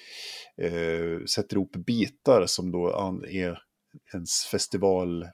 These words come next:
camp area, så att säga. Och där bygger man i olika storlekar och olika färger. Eh, och sen så själva grundmekaniken är att man slår ett gäng tärningar i fyra olika färger.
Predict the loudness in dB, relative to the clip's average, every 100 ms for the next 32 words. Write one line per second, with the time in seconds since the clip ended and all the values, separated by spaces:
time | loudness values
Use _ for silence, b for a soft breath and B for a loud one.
0 | _ -4 4 6 4 0 -8 -6 -4 -4
1 | -6 -6 -4 -4 -4 -4 -4 -6 -8 B
2 | B B 2 6 6 6 4 4 2 2
3 | 0 0 2 2 2 0 -2 -2 0 0
4 | 2 4 4 0 -6 4 8 10 8 6
5 | 6 6 6 4 6 6 6 2 -2 2
6 | 4 4 -2 -6 -8 -12 B B B B
7 | -10 0 2 4 2 -4 _ -2 2 2
8 | 2 4 4 2 -6 _ 4 8 10 10
9 | 12 12 12 8 6 4 4 4 6 4
10 | 2 2 0 0 0 2 0 -2 _ _
11 | -10 -10 -10 _ _ _ 0 2 6 8
12 | 8 8 6 6 6 6 4 6 6 6
13 | 2 2 0 0 2 6 6 4 2 4
14 | 6 6 2